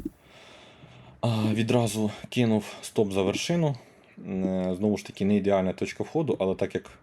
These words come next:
ми зараз, е, обмежені трішки в часі, то я думаю, що це буде більш ніж непогано для того, щоб показати, як відбувається взагалі цей процес від аналізу до відкриття. М, насправді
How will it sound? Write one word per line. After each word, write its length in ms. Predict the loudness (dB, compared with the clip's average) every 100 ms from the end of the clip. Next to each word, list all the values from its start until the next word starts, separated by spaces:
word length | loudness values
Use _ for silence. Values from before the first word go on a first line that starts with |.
| _ -8
ми 200 | -4 -2
зараз, 380 | 0 -2 -2 -8
е, 40 | -2
обмежені 720 | -2 0 -2 0 2 2 0 -2
трішки 420 | -4 -4 -4 -6
в 220 | -2 -4
часі, 500 | 0 2 0 -4 -8 -12 -20 -20 -20 _ -4
то 220 | 0 2
я 60 | 2
думаю, 320 | 0 0 0
що 140 | -4
це 120 | -2 -2
буде 220 | -2 -6
більш 400 | -4 -4 -4 -4
ніж 420 | 0 0 -2 -4
непогано 680 | -2 -2 -2 -2 -2 0 -2
для 100 | -2
того, 260 | -2 -2
щоб 180 | -4 -6 -6
показати, 800 | -8 -4 -2 0 -2 -2 -4 -6 -6 -14 -16 -4
як 300 | 0 0 -2
відбувається 520 | -4 0 0 0 -2 -10
взагалі 380 | -8 -4 -4
цей 220 | -4 -4 -6
процес 600 | -6 -4 -2 -2 -2 -6
від 240 | -6 -6 -6
аналізу 460 | -2 -2 -2 -6
до 160 | -2 -4
відкриття. 520 | -4 -12 -8 -4 -4 -6 -18 -16 -18 -20 -10
М, 160 | -4 -2
насправді 960 | 0 -2 0 0 0 0 2 4 2